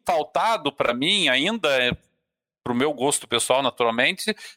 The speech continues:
é, é, é na tela grande, é no cinema, sabe? Eu, aqui as adaptações hollywoodianas,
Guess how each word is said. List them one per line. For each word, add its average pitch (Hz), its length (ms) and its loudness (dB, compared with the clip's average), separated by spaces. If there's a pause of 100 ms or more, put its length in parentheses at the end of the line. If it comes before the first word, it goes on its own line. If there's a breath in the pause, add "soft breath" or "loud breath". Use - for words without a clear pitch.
(120)
é, 143 400 0
é, 160 40 2
é 160 260 -2
na 156 80 -2
tela 170 180 -2
grande, 151 560 -2
é 107 80 2
no 117 140 -6
cinema, 135 520 0
sabe? 101 360 -2
Eu, 110 460 2
aqui 113 340 -2
as 143 100 -2
adaptações 139 960 -2
hollywoodianas, 165 1120 0